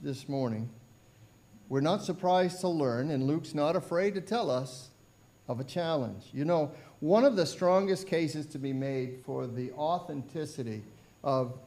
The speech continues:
the early accounts of the church is its transparency. The New Testament writers aren't interested in, in just sharing the good stuff. They share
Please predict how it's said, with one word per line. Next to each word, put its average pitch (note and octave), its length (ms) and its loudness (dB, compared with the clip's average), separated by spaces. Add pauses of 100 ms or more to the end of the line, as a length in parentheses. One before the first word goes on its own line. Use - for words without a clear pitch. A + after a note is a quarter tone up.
the C#3 200 0
early D#3+ 340 4
accounts C#3+ 440 -2
of B2+ 100 -6
the A#2+ 80 -4
church D3 440 0 (240)
is C#3+ 220 2
its D#3+ 180 -4
transparency. C#3+ 920 -6 (840)
The D3+ 80 0
New F#3+ 160 6
Testament G3+ 500 2
writers D#3+ 400 2
aren't E3 280 -2
interested D#3 560 -4
in, C3 340 0 (400)
in C3+ 160 2
just D#3+ 440 -2 (120)
sharing F3+ 500 2
the D3 80 0
good C#3 300 0
stuff. G#2+ 420 -8 (720)
They E3 380 2
share E3+ 580 2